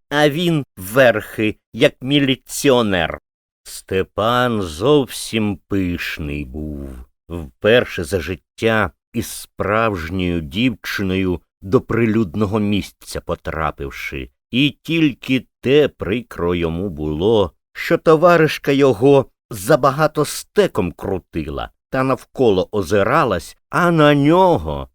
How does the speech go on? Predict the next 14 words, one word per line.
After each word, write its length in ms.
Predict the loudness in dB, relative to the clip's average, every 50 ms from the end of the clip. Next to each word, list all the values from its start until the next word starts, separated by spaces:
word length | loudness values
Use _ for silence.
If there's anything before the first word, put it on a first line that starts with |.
| _ _ -16
замало 760 | -14 -6 -2 0 0 0 2 2 4 4 4 4 4 2 2
звертала 720 | 0 0 0 0 0 0 -2 -2 0 2 2 2 2 0
уваги 680 | -2 -2 -4 -8 -4 0 2 2 4 2 2 2 0 0
й 140 | 0 -2
поглядів. 840 | -4 -8 -4 0 2 2 2 2 0 -4 -8 -8 -8 -12 -14 -14 -16 _ _ _ _ _ _ _ _ _ -16
Все-таки 840 | -14 -14 -12 -8 -4 -2 -2 -2 -2 -6 -6 -2 0 0 0 0 -2 _ -8
вона 420 | -2 0 2 2 4 4 2 2
б 220 | 2 2 2 4 4
мусила 600 | 4 4 2 2 0 -2 -4 -2 0 2 2 2
глибше 720 | 2 2 2 4 6 6 6 4 0 -6 -10 -6 -6 -6
почувати, 1000 | -6 -6 -8 -12 -10 -8 -6 -4 -2 0 2 2 2 2 0 -2 -4 -4 -4 -4 -6
що 280 | -10 -4 -2 -2 -2
сюди 380 | 0 -2 -4 -4 -2 -2 -2 -2
прийшла 920 | -2 -2 -2 -2 -2 -2 -4 -6 -10 -8 -6 -4 -2 0 0 0 0 -2